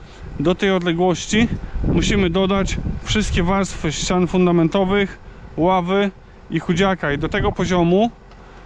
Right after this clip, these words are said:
czyli do sam-, do samego, e, dołu, e, chudego betonu pod ławą fundamentową, wszystko wybieramy. Jak jest piaseczek, to nie ma problemu, bo można sobie to, e, spokojnie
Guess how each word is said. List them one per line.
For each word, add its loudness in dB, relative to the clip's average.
czyli 4
do 4
sam-, 2
do 0
samego, 2
e, -2
dołu, 2
e, 4
chudego 2
betonu 2
pod -2
ławą 2
fundamentową, 2
wszystko 0
wybieramy. 2
Jak 2
jest 0
piaseczek, 0
to -2
nie 2
ma 0
problemu, 2
bo 2
można 2
sobie 0
to, 2
e, 0
spokojnie 2